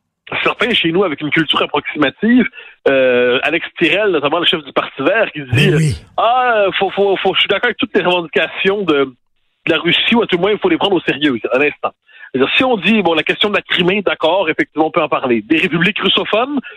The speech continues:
Speaker 1: même Joe Biden était prêt à le faire il y a peu. De la question de la non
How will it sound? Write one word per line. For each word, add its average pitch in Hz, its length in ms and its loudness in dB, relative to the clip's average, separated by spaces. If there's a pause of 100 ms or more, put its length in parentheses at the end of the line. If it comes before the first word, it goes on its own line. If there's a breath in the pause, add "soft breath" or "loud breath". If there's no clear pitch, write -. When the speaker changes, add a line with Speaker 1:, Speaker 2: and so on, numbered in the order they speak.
(300 loud breath)
Speaker 1:
même 240 260 0
Joe 233 140 0
Biden 214 300 0
était 190 140 0
prêt 175 200 -4
à 180 40 0
le 160 80 -2
faire 185 240 -2
il 180 80 -2
y 170 60 4
a 143 60 0
peu. 120 180 -2 (340)
De 185 80 2
la 196 140 0
question 247 320 -2
de 202 100 0
la 165 460 2
non 233 360 -2